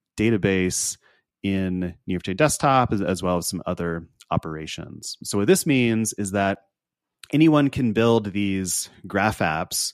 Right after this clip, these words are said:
that can do sort of any, any similar operation to what N E O four J browser does, which is,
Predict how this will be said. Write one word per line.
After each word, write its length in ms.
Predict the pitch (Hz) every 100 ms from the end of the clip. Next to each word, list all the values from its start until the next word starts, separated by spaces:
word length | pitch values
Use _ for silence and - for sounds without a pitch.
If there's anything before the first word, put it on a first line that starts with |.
| -
that 280 | - 90 85
can 140 | - 104
do 480 | 95 95 92 90 87
sort 160 | - 92
of 80 |
any, 280 | 101 107 104
any 200 | 117 113 101 _ -
similar 320 | - 123 113
operation 520 | 113 117 107 - 104
to 120 | -
what 160 | 98 95
N 80 | 92
E 60 |
O 20 | 87
four 60 |
J 120 | -
browser 480 | 82 92 113 123 101
does, 540 | 85 80 78 82 - -
which 340 | 101 98 - -
is, 720 | 101 98 95 95 90 -